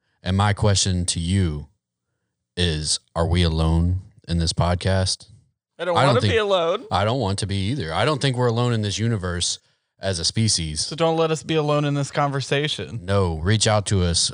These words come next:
Speaker 1: Uh, you can get us on Twitter. You can get us on Instagram. We'll have links in the show notes.
Speaker 2: It's
Speaker 1: Come
Speaker 2: the
Speaker 1: check us
Speaker 2: N P Cast on Twitter and Instagram. We'll have everything written down in the show notes too. But the
Speaker 1: If there's something I said
Speaker 2: N P Cast.
Speaker 1: today that's totally fucking bullshit, tell me.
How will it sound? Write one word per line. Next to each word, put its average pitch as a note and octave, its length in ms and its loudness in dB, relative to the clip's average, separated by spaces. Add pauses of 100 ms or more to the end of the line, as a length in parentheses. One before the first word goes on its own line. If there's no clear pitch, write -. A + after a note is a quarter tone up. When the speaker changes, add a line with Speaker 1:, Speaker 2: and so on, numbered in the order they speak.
Speaker 1:
Uh, F2 400 -2
you F#2 160 -8
can G#2 160 -6
get G2+ 160 -2
us F#2+ 140 0
on F2 160 -4
Twitter. G#2+ 420 2
You G2 100 0
can F#2+ 80 0
get G2 120 -2
us F#2 140 0
on F#2 100 -4
Instagram. G2+ 640 -2 (300)
We'll F#2+ 140 -4
have F#2+ 260 0
links G2+ 440 -2
in G2 80 0
the F2+ 80 0
show G#2+ 240 2
notes. G#2+ 580 -4
Speaker 2:
It's A#2+ 220 -12
Speaker 1:
Come A2 240 -2
Speaker 2:
the C#3 100 0
Speaker 1:
check G#2+ 180 -2
us G2 120 -6
Speaker 2:
N C3+ 300 -4
P C3+ 380 -8
Cast C3 760 -6
on A2+ 320 -6
Twitter B2+ 340 -6
and A#2 280 -6
Instagram. A#2+ 760 -6
We'll A#2 120 -8
have A2+ 160 -6
everything A2 320 -10
written G#2 180 -12
down G#2+ 200 -12
in G#2 100 -12
the G#2+ 60 -12
show G#2+ 240 -10
notes G#2 300 -12
too. G#2+ 220 -12
But G#2 300 -14
the A2+ 260 -14
Speaker 1:
If E2+ 120 -8
there's G2+ 180 2
something G#2+ 340 4
I G#2 100 4
said G#2+ 180 2
Speaker 2:
N G#2+ 40 2
P G#2 60 -2
Cast. G2 80 -2
Speaker 1:
today G#2 120 2
that's F#2 160 -4
totally G2+ 300 -4
fucking G2 420 -2
bullshit, G2+ 560 0 (600)
tell F2+ 180 -2
me. D#2 200 -4